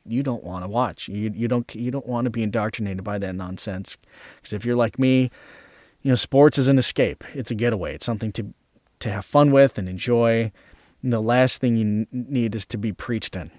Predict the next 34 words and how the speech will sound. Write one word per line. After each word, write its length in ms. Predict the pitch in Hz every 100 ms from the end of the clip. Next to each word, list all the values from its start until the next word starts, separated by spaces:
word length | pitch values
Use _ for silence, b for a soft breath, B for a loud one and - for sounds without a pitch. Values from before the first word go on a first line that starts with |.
| -
And 280 | 101 98 117
with 280 | 107 98 104
as 140 | 117
much, 400 | 117 117 - - - _ _ _ _ _ _ - - -
uh, 220 | 117 107 110
division 640 | 104 104 120 123 123 123
as 180 | 110 107
we 120 | 113
have 240 | 98 107 107
in 80 | 110
our 140 | 101
culture, 580 | - 113 107 120 110 107 B B B B B B B -
to 100 | 107
have 220 | 127 120
that 180 | 110 -
thrown 260 | 117 120
in 80 | 117
your 100 | 110
face 300 | - 113 -
again 440 | 107 95 98 101 110
when 120 | 104
you're 80 | 95
trying 380 | - 98 104
to 140 | 104 90
escape 400 | - - - -
from 180 | 131 135
that 400 | 135 131 - -
is 380 | 110 101 101 -
certainly 720 | 131 - 104 - 104 98 92 -
a 100 | 101
turnoff. 460 | - 113 101 110 117
And 100 | 95
I, 80 | 104 127 - 98
I 300 | 98 98